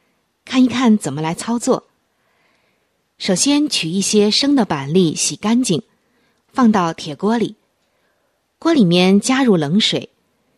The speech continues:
水量和板栗持平就可以了。盖上锅盖，然后点火将锅烧开，直到锅中的水烧干。等到锅内发出噼里啪啦的响声时，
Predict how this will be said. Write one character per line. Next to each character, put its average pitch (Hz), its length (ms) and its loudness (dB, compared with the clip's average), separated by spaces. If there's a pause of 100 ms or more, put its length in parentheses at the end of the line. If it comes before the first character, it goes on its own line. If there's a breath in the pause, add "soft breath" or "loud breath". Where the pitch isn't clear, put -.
(180)
水 156 260 -4
量 185 320 0 (240 soft breath)
和 233 140 0
板 147 340 -6
栗 190 160 4
持 - 260 -2
平 156 360 -4
就 202 120 2
可 - 220 -8
以 139 100 -6
了。 127 200 -4 (720)
盖 196 160 -6
上 165 180 -6
锅 214 160 -2
盖， 220 280 -4 (800)
然 214 160 0
后 262 180 0
点 185 260 0
火 151 400 -4 (280 soft breath)
将 226 240 2
锅 220 200 2
烧 220 220 -4
开， 233 320 -8 (1040)
直 277 140 -4
到 277 240 2
锅 302 260 2
中 294 160 4
的 240 100 4
水 - 360 -4
烧 175 200 -6
干。 220 320 -2 (1200)
等 196 160 4
到 208 240 2
锅 285 240 0
内 233 320 2
发 247 180 -4
出 247 320 -4 (300 soft breath)
噼 311 180 0
里 233 140 4
啪 269 240 -8
啦 277 220 -2
的 185 100 2
响 151 300 -4
声 247 200 2
时， 147 340 -4